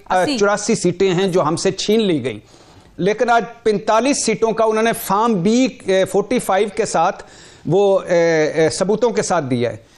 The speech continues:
Speaker 2: अठारह सीटें उन्होंने कहा मुस्लिम लीग नून को दे दी गई, सत्रह सीटें,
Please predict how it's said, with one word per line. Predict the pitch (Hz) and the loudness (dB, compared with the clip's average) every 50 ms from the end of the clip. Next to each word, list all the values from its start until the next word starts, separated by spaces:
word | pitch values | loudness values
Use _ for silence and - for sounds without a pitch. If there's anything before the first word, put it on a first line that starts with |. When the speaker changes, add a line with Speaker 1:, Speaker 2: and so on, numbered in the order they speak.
| - - | -12 -6
Speaker 2:
अठारह | - - - - 214 233 262 240 | -6 -4 0 0 2 2 2 0
सीटें | - 240 233 - 240 | 0 -2 -2 0 0
उन्होंने | 233 226 220 185 | 0 0 0 0
कहा | 214 202 | 0 0
मुस्लिम | 196 175 - 196 190 | 0 0 0 2 2
लीग | 190 196 170 | 2 0 0
नून | 180 180 185 214 214 | 0 2 2 2 2
को | 226 233 | 2 2
दे | 202 226 220 214 | 2 2 2 2
दी | 190 220 | 2 0
गई, | 202 208 214 202 | 0 0 0 0
सत्रह | 185 - - 226 220 233 240 220 | 0 -2 -2 -2 0 0 0 0
सीटें, | - 214 202 - 208 202 190 170 | 0 -2 -2 0 0 0 0 0